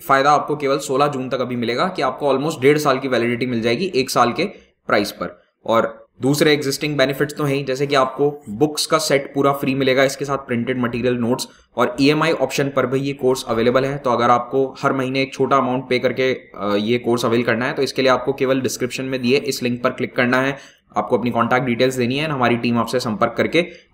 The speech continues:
आपको पूरा प्रोसेस बता देंगे। इसमें कोई इंटरेस्ट नहीं है, कोई प्रोसेसिंग फी नहीं है। It's a very simple process, just log on to this link and fill out your information।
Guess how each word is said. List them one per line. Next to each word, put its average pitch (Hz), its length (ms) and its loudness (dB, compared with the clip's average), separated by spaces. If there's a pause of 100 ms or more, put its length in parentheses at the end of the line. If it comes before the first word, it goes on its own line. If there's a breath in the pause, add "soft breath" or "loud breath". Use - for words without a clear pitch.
आपको - 180 -2
पूरा 131 240 2
प्रोसेस 123 320 0
बता 107 220 2
देंगे। 147 240 0
इसमें 143 220 -4
कोई 131 160 4
इंटरेस्ट 123 400 0
नहीं 127 160 -4
है, 139 80 0
कोई 135 180 -2
प्रोसेसिंग 131 480 -4
फी 120 160 -4
नहीं 123 140 -2
है। 151 180 -4
It's 131 140 -2
a 107 40 -2
very 123 260 0
simple 143 220 0
process, 143 320 0 (340 loud breath)
just 147 160 -2
log 117 160 4
on 123 160 2
to 135 120 0
this 123 180 -4
link 131 220 -4
and 123 180 -4
fill 113 160 2
out 107 140 0
your 156 180 -2
information। 95 500 -4